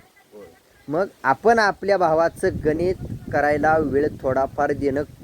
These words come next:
Speaker 2: गरजेचं आहे आणि आपलं कर्तव्य आहे.
Speaker 1: होय.
Speaker 2: की आज आपला भाव ज्या माणसासंग दोस्ती केलाय, ज्या माणसाचं ऐकतोय,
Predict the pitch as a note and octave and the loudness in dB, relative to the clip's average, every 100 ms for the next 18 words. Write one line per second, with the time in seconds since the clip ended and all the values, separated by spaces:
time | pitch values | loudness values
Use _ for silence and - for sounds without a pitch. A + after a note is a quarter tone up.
0 | D3 G#3 G3+ F#3 G#3+ G3 F#3 F#3+ G#3 F3+ | 4 6 6 4 2 2 0 -2 -4 -2
1 | G#3+ - F#3 C3 G#2 _ G2+ F2+ - _ | 0 0 -2 -2 -6 _ -20 -20 -20 _
2 | _ D#3+ D#3+ A3 A3+ F3+ - - F3+ A3+ | _ 0 4 4 4 0 -2 -6 0 4
3 | G#3 A#3 G#3 A3 G#3+ G3 F3+ - G#3+ A3 | 6 4 4 0 0 -2 -2 -4 -4 -2
4 | G3+ F#3 D3+ - A3+ G#3 C#3+ G#2+ _ _ | 0 0 0 -6 2 4 4 0 _ _
5 | _ _ _ _ _ _ - C3 F#3+ F#3 | _ _ _ _ _ _ -4 2 4 4
6 | F3+ A#3 A#3 - G3 A#3+ A3 - E3 | 0 -2 -4 0 4 4 2 0 0